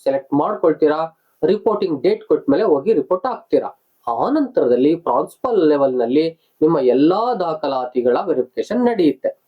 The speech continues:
ಈಗಂತೂ ತುಂಬಾ ಸ್ಟ್ರಿಕ್ಟ್ ಆಗಿ ನಡೆಯುತ್ತೆ. ಯಾಕಂತ ಹೇಳಿದ್ರೆ ಫೇಕ್ ಪಿ ಎಚ್ ಡಿ, ಫೇಕ್ ಎಂ ಫಿಲ್, ಮತ್ತೆ ಇತ್ತೀಚೆಗೆ ಕೆಲವು ಸುದ್ದಿಗಳು ಓಡಾಡ್ತಿದಾವೆ, ಫೇಕ್ ಮಾರ್ಕ್ಸ್ ಕಾರ್ಡ್ಸ್ ಅಂತಕ್ಕಂಥದ್ದು. ಆ ದಿಸೆಯಿಂದಾಗಿ ಈ ಎಲ್ಲಾ ಸುದ್ದಿಗಳ ಹಿನ್ನೆಲೆಯಲ್ಲಿ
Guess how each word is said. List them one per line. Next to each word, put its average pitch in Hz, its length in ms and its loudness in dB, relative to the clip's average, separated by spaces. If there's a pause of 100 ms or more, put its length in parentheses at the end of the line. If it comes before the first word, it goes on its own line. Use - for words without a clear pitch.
(260)
ಈಗಂತೂ 202 460 0
ತುಂಬಾ 190 280 0
ಸ್ಟ್ರಿಕ್ಟ್ - 400 -10
ಆಗಿ 127 200 -2
ನಡೆಯುತ್ತೆ. - 760 -2
ಯಾಕಂತ 180 320 -4
ಹೇಳಿದ್ರೆ 185 640 -2
ಫೇಕ್ 208 340 -4
ಪಿ 165 80 4
ಎಚ್ 147 220 0
ಡಿ, 143 360 2 (260)
ಫೇಕ್ 208 260 -2
ಎಂ 165 180 0
ಫಿಲ್, 143 580 2 (220)
ಮತ್ತೆ 214 240 -2
ಇತ್ತೀಚೆಗೆ 202 640 -2
ಕೆಲವು 190 240 -2
ಸುದ್ದಿಗಳು 185 500 0
ಓಡಾಡ್ತಿದಾವೆ, 156 720 2
ಫೇಕ್ 233 380 -2
ಮಾರ್ಕ್ಸ್ 156 300 -2
ಕಾರ್ಡ್ಸ್ 143 600 -2
ಅಂತಕ್ಕಂಥದ್ದು. 131 580 -4 (300)
ಆ 160 120 -2
ದಿಸೆಯಿಂದಾಗಿ 165 640 0 (400)
ಈ 190 40 4
ಎಲ್ಲಾ 151 420 2
ಸುದ್ದಿಗಳ 156 440 0
ಹಿನ್ನೆಲೆಯಲ್ಲಿ 147 800 0